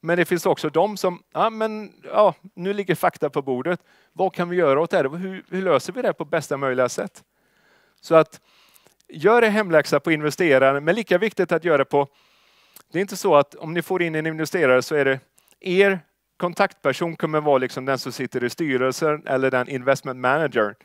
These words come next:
Så ni träffar väldigt sällan hela firman, utan man träffar en person. Så se till att man har liksom en, gör referenscheck på den personen, eh, de bolagen som han eller hon sitter i styrelsen i. Så.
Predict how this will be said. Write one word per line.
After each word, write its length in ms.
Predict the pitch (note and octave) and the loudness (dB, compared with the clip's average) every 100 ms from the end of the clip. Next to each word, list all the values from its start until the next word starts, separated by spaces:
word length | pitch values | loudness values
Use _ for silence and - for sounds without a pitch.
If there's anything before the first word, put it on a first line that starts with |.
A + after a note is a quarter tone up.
| _ _ | _ _
Så 140 | - D3 | -10 -6
ni 100 | D3 | 0
träffar 320 | E3 D#3+ D3+ | 0 2 2
väldigt 260 | F3 D3+ | 2 2
sällan 260 | - C3 A2 | 0 -2 -2
hela 480 | - F#3 D3 A#2 C#3+ | -6 -8 -2 2 2
firman, 380 | G#3 D3+ A#2 - _ _ - | 2 -2 -2 -6 _ _ -12
utan 140 | D3 | -4
man 140 | C#3+ C#3+ | -4 -2
träffar 300 | D#3+ C#3+ - | -4 -6 -6
en 220 | D3+ B2 | -6 -6
person. 540 | - A#2+ D#3 E3+ A2 G2+ _ _ _ _ _ | -6 -4 -4 -6 -8 -14 _ _ _ _ _
Så 180 | - C#3+ | -10 -4
se 120 | E3 | -4
till 220 | - D3 | -2 0
att 120 | D3+ | 0
man 140 | F3 D3+ | 0 -2
har 80 | C3 | -2
liksom 340 | B2 C#3+ C3 | -2 -4 -4
en, 140 | B2+ C#3 | -6 -2
gör 220 | C3+ C3+ | 2 4
referenscheck 760 | C3+ - C#3 B2+ - B2 - _ | 2 0 -4 -4 -2 -2 -2 _
på 240 | B2+ B2 - _ _ _ _ _ _ | 0 0 -2 _ _ _ _ _ _
den 340 | - C3+ C3 | 2 4 2
personen, 800 | - E3+ - F#3 F#3 D#3 A#2 G2 _ | -6 -6 -2 -4 -4 -4 -4 -4 _
eh, 120 | B2+ | -8
de 140 | B2+ C3 | -8 -4
bolagen 380 | C#3 B2 A#2+ A2+ | -4 -2 -2 -4
som 140 | B2 | -10
han 320 | B2+ D3+ D3 | -6 -6 -4
eller 160 | C3 A#2+ | -4 -4
hon 200 | C#3+ C#3+ | -6 -10
sitter 300 | C3+ A#2+ A#2 | -12 -10 -12
i 80 | A2 | -10
styrelsen 440 | A2+ G#2 - - | -10 -10 -12 -18
i. 80 | |
Så. 100 | - | -20